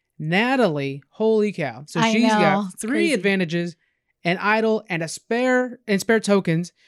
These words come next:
Speaker 1: So with a spare token, she buys another idol for Tyson,
Speaker 2: Yes.
Speaker 1: kinda hedge her bets.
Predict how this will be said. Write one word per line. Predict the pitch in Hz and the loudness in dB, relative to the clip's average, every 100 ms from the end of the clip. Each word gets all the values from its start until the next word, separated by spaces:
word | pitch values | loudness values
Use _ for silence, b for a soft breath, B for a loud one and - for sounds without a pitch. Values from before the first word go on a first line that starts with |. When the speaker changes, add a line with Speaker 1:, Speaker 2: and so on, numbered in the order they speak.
| _ _ | _ _
Speaker 1:
So | - 180 190 214 | 0 2 2 0
with | 214 | 0
a | 226 | 0
spare | 240 | 0
token, | 214 208 196 | 2 2 0
she | 190 | 0
buys | 170 170 | 2 2
another | 156 165 190 220 190 | 0 -2 0 0 2
idol | 185 185 | 0 0
for | 180 | -4
Tyson, | - - 175 156 - 139 160 - | -8 0 0 0 -4 -8 -8 0
Speaker 2:
Yes. | 208 | 2
Speaker 1:
kinda | 156 143 | 2 2
hedge | 165 156 | 0 0
her | 165 | 0
bets. | 151 147 - | 0 0 -4